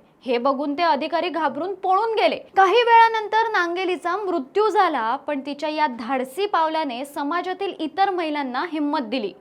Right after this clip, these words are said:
नांगेलीसारख्या स्त्रियांच्या बलिदानामुळे अखेर हा टॅक्स रद्द करण्यात आला. असेच टॅक्स पुरुषांसाठी सुद्धा आकारले जायचे. ते एवढे भयंकर नव्हते, पण विचित्र मात्र नक्कीच होते.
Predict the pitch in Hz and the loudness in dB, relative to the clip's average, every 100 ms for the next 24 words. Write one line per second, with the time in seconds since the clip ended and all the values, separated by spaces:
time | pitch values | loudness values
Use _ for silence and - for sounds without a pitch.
0 | - 415 415 427 466 453 466 440 440 453 | 0 4 4 2 2 2 0 0 -2 -4
1 | 415 381 381 370 403 403 320 359 370 339 | -2 0 0 0 0 2 2 2 2 2
2 | 349 339 269 262 - 269 294 302 285 320 | -2 -2 0 0 -2 -4 -4 -4 -2 -2
3 | 285 277 - 349 311 240 294 277 254 240 | 0 -2 -2 -4 -2 0 0 0 0 2
4 | 208 190 - - 370 440 480 - 381 403 | 0 -2 -4 2 2 2 -2 0 0 0
5 | - - 392 370 440 440 - 330 392 359 | -4 -2 -2 0 -2 -2 -2 -2 -4 -4
6 | 262 339 339 311 294 277 269 240 214 - | 2 4 4 4 2 2 0 0 -2 -8
7 | - _ - 233 240 247 294 220 262 269 | -16 _ -8 -4 -2 0 -2 -4 -4 -2
8 | 320 370 427 415 427 415 339 415 480 480 | -2 0 0 0 -4 -4 -6 -4 -2 -2
9 | 392 302 440 453 427 370 392 403 359 - | -2 -2 -2 -2 0 0 0 -2 -2 -4
10 | 349 302 226 - | -4 -2 -4 -6